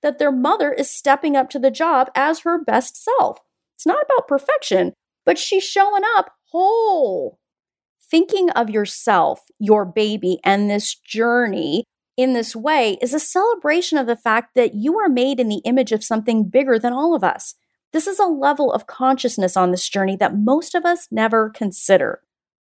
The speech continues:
The prize never chases. You are the prize. Chew on that, baby. So here's an exercise to take what I've shared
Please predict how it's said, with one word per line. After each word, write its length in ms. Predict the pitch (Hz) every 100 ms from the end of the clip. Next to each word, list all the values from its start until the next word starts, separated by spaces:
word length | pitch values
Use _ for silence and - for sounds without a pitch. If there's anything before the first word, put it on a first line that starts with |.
| _
The 80 | 220
prize 500 | 220 - 226 262 277
never 280 | 285 294 302
chases. 800 | - 311 254 - 156 - - - _ _ _ _ _ _ _ -
You 240 | 226 285
are 80 | 311
the 80 | 302
prize. 680 | - 302 214 - - - - _ _ _ _ _
Chew 180 | - 403
on 240 | 427 403
that, 240 | 269 202 -
baby. 340 | 147 - - _ _ _
So 180 | - 339
here's 320 | 311 370 523 508
an 60 | 339
exercise 560 | - 269 - 202 196
to 100 | -
take 240 | 208 233 226
what 100 | 214
I've 200 | 220 214
shared 440 | - 190 180